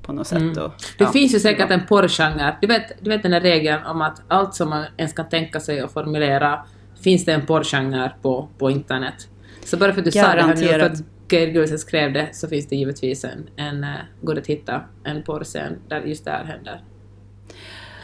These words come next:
Speaker 1: Och då skrev han bland annat om den och, och tyckte att, ja, jag skrev det med hu-,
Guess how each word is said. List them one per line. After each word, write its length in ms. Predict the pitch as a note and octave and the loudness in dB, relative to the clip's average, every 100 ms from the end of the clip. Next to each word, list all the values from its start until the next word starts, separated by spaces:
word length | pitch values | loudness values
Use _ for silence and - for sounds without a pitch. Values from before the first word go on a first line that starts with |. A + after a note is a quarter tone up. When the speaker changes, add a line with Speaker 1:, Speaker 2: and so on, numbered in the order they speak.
| - - | -20 -8
Speaker 1:
Och 160 | F#3+ | -2
då 140 | G#3 G#3+ | 0 0
skrev 280 | - A3+ | 2 2
han 100 | G#3 | 4
bland 200 | G#3+ A3 | 4 4
annat 280 | G3+ F3 E3 | 4 2 2
om 100 | E3+ | 2
den 280 | D#3+ D#3 D#3+ | 4 4 2
och, 300 | D#3+ D#3 - | 0 -4 -4
och 180 | D#3 - | -6 -4
tyckte 260 | D#3+ - | -4 -2
att, 120 | D3+ - | -4 -2
ja, 400 | D#3+ G3 F3+ F3 | 2 4 4 4
jag 140 | E3+ | 0
skrev 420 | - G3 F#3 D#3+ | -2 -2 0 0
det 80 | E3 | 0
med 140 | F3 | 0
hu-, 320 | D#3 G3 A#3+ | 0 2 0